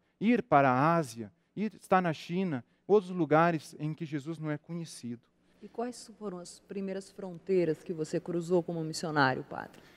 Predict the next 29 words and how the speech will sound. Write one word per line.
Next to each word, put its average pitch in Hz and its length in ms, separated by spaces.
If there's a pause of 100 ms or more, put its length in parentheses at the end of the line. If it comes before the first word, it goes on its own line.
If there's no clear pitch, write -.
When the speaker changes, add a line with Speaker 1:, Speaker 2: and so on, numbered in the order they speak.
(140)
Speaker 1:
Então, 117 460 (460)
eu 185 140
entrei 175 240
no 170 80
seminário 151 460
aqui 160 160
em 165 40
Curitiba 156 520
mesmo. 101 420
Speaker 2:
Uhum. - 80
Speaker 1:
Postulantado, 113 680
a - 40
primeira 107 280
etapa 113 280
foi 139 240
aqui - 240
em - 20
Curitiba, - 560
dois 110 240
anos 117 240
e 127 60
meio. 92 240 (1200)
E 165 80
depois 160 400
fui - 160
enviado 135 380
para 143 160
o 147 40
Peru. 165 320